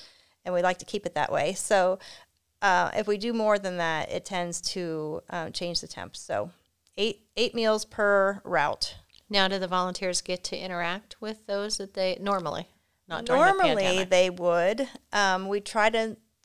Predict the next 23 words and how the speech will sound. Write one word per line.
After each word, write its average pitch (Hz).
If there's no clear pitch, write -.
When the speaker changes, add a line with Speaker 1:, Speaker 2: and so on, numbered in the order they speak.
Speaker 1:
cut 226
it 226
to 254
a 247
minimum 233
of 240
a 247
few 247
minutes 262
each 247
client, 233
'cause 226
otherwise 185
the 208
people 220
who 208
are 175
not 196
Speaker 2:
Furthest 180
Speaker 1:
delivered 339
Speaker 2:
away. 311
Speaker 1:
to 247
yet 185